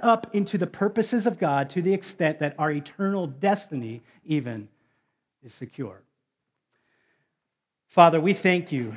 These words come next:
that you are telling a good and grand story. We thank you that we get to be a part of it as your people. I pray for those who are here among us this morning. Maybe they have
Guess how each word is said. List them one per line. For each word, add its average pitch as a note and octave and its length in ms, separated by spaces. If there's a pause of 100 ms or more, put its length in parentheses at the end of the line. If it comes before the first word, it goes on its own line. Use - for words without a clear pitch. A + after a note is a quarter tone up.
that D#3 140
you E3+ 120
are D#3 60
telling D3+ 640
a D3+ 100
good D3 320
and C#3 140
grand C3+ 340
story. A#2+ 520 (1500)
We E3 100
thank G3 340
you G3+ 80
that E3 160
we E3+ 120
get E3 240
to - 80
be C#3+ 340
a C#3 60
part D#3 300
of B2+ 80
it C3 140
as B2+ 200
your B2 120
people. C3+ 380
I C#3+ 80
pray G3 320
for A3 160
those F3 400
who E3+ 260 (400)
are E3 100
here E3+ 280
among D#3 320
us D3+ 160
this - 220
morning. B2 440 (680)
Maybe F#3+ 340
they E3+ 460 (380)
have D#3+ 380